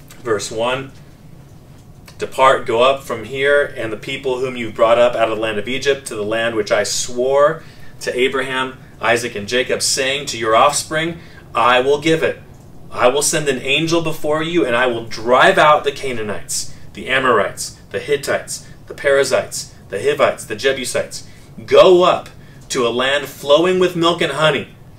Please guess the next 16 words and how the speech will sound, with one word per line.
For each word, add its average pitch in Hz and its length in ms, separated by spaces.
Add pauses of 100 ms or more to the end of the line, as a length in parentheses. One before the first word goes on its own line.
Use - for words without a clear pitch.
(300)
but 117 340
I 139 440
will 117 200
not 117 560
go 120 320
up 113 240 (100)
among 104 460
you, 85 180 (1040)
lest 101 400
I 107 120
will 104 180
consume 98 480
you 92 160
on 92 120
the 95 80
way, 90 280